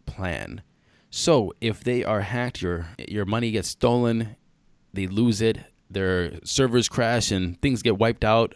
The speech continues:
a magnetic storm or a solar flare wipes out all the satellites and the electrical grid of the planet.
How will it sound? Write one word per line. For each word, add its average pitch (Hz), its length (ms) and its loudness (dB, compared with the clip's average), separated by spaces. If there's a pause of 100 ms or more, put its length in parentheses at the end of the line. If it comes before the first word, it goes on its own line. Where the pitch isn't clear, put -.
a 98 480 0 (220)
magnetic 113 640 -4
storm 123 640 2
or 107 220 6
a 101 160 2
solar 120 380 4
flare 113 440 2
wipes 110 280 2
out 104 120 4
all 107 80 4
the 110 100 2
satellites 107 720 -2
and 101 320 -2
the 98 60 0
electrical 101 420 -2
grid 98 260 0
of 87 200 0
the 92 60 -4
planet. 107 560 -2